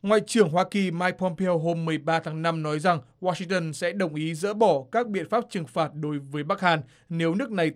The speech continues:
từ bỏ hoàn toàn chương trình vũ khí hạt nhân. Reuters dẫn lời ông Pompeo nói trên một số chương trình truyền hình của Mỹ rằng Hoa Kỳ sẽ không sẵn lòng đầu tư tiền thuế của người dân để giúp Bắc Hàn, nhưng sẵn sàng dỡ bỏ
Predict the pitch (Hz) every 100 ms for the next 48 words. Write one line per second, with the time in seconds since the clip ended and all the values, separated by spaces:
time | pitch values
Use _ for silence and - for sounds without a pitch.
0 | 165 147 151 131 147 151 127 156 147 123
1 | 165 156 147 131 151 160 170 165 160 151
2 | 120 _ _ _ _ - 175 180 175 170
3 | 190 156 185 202 170 165 175 156 165 156
4 | 147 151 156 190 220 180 165 147 - 156
5 | 196 180 175 143 156 156 143 147 143 156
6 | 196 208 196 160 - _ _ - 240 233
7 | 202 180 151 190 202 202 220 202 196 190
8 | 220 240 190 151 151 151 190 180 170 156
9 | 160 151 170 - 202 143 143 139 175 151
10 | _ - 151 143 208 151 190 156 123 _
11 | _ 165 170 147 196 196 202 156 - _
12 | _ 175 240 247 202 139